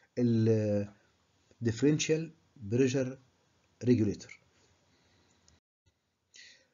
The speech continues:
هو بيتقال عليه إن هو منظم الضغط السالب، وهو، آه، فايدته، آه، إن هو بيحاول دايمًا يخلي الضغط السالب يكون ثابت. خلينا نبص كده على المنظومة بتاعتنا،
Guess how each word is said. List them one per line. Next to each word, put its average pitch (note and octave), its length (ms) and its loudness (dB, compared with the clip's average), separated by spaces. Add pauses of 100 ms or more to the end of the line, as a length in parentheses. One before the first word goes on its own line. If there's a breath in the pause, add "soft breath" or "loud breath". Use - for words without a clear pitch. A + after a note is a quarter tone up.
(180 loud breath)
هو E3 180 12
بيتقال C#3+ 520 2
عليه D3 420 2
إن B2+ 120 -2
هو D#3+ 300 -2
منظم C3+ 440 -2
الضغط B2+ 440 -6
السالب، E3+ 600 -4
وهو، C3 640 -2
آه، G2 300 -8
فايدته، A#2 540 -2 (440 soft breath)
آه، A2 240 -4
إن A2 80 -4
هو C3+ 260 0
بيحاول A#2+ 480 0
دايمًا B2 260 4
يخلي A#2+ 560 -2
الضغط G#2 480 -4
السالب A2 440 -2
يكون A#2 360 -2
ثابت. E3+ 400 -2
خلينا D#3+ 320 0
نبص D3+ 240 -4
كده C#3 160 -2
على B2 80 0
المنظومة A#2+ 360 -4
بتاعتنا، B2+ 400 -4